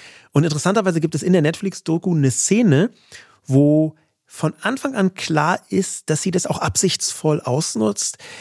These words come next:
Da ist sie super jung, also auf, es ist, glaube ich, noch bevor sie irgendeinen Award gewonnen hat,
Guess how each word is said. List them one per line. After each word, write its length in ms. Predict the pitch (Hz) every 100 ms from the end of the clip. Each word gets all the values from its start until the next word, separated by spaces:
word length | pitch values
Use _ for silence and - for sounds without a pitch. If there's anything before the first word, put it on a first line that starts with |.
| - _
Da 160 | - 131
ist 380 | - 175 - -
sie 420 | 135 156 160 156 202 - -
super 520 | 131 143 262 - 247
jung, 340 | 170 170 285 -
also 200 | 135 131
auf, 200 | 135 -
es 260 | - 147 117
ist, 180 | 139
glaube 320 | - 104 151 185
ich, 180 | -
noch 160 | 123 113
bevor 400 | - 98 - 127
sie 160 | 135 -
irgendeinen 360 | 123 127 107
Award 220 | 98 151
gewonnen 320 | - 101 107 107
hat, 140 | 185